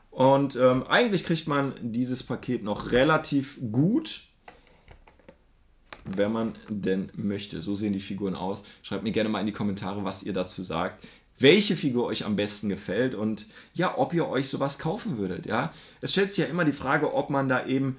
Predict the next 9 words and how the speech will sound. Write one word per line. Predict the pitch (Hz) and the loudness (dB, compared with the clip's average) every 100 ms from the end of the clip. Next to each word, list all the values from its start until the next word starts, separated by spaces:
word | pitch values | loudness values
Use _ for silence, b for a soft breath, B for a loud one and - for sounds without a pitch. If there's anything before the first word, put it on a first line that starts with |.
| B | B
wirklich | - 131 135 | -4 -4 -2
die | 120 | -4
alten | 87 117 113 | -2 -4 -4
kauft | 139 120 - | -2 -2 -2
oder | 98 123 117 113 B - | -2 2 2 -2 B -6
die | |
neueren. | 110 127 147 135 135 131 B B | 0 2 2 2 0 -2 B B
Ich | |
meine, | 143 156 160 | 2 4 4